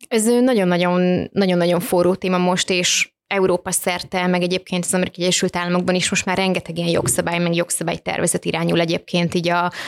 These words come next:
a divatnak így a megregulázására. Például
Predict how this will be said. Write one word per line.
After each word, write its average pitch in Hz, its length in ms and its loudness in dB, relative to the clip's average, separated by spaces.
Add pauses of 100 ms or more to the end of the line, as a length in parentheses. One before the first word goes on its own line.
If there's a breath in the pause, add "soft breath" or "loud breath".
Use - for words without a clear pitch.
(280 loud breath)
a - 80 -2
divatnak 185 440 0
így 185 100 0
a 180 40 2
megregulázására. 175 1120 0
Például 190 720 0